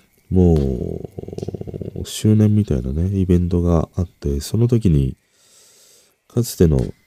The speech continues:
新日時代の選手が珍しくね、えー、顔を揃えたんだよね。まあ、いつものメンツである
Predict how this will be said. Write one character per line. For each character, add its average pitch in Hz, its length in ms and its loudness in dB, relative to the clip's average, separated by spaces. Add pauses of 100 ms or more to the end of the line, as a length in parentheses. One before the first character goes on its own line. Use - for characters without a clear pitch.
(200)
新 104 260 2
日 104 260 2
時 104 120 4
代 87 180 4
の 71 120 -2
選 87 280 4
手 - 180 -8
が 69 80 -2
珍 95 380 2
し - 80 -10
く 73 140 -2
ね、 78 180 4 (240)
え 50 1200 -8
ー、 - 80 -20
顔 92 880 4
を 90 80 -4
揃 92 280 2
え 82 60 4
た 62 140 -4
ん 62 80 -6
だ 62 60 -10
よ 64 80 -10
ね。 87 260 -2 (880)
ま 98 120 6
あ、 - 20 8
い 98 80 6
つ - 100 -2
も 101 100 6
の 80 80 2
メ 80 140 4
ン 82 60 0
ツ 85 160 -6
で 85 80 4
あ 80 60 4
る 76 80 0